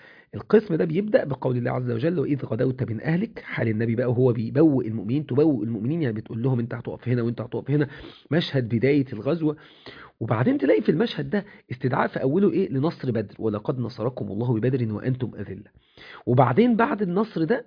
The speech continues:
كلام عن النصر ده، جت كلام عن معاصي: "يا أيها الذين آمنوا لا تأكلوا الربا أضعافاً مضاعفة".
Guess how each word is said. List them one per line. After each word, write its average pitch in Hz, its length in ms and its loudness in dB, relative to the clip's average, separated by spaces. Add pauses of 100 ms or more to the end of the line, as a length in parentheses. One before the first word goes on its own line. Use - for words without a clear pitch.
(100)
كلام 139 180 0
عن 147 100 -2
النصر 147 240 -4
ده، 175 100 0
جت 190 260 -2
كلام 165 320 0
عن 156 200 0
معاصي: 107 360 -4
"يا 120 200 0
أيها 110 140 0
الذين 127 280 2
آمنوا 131 260 -2
لا 135 80 2
تأكلوا 131 380 0
الربا 104 260 -4 (320)
أضعافاً 113 360 0
مضاعفة". 101 460 -6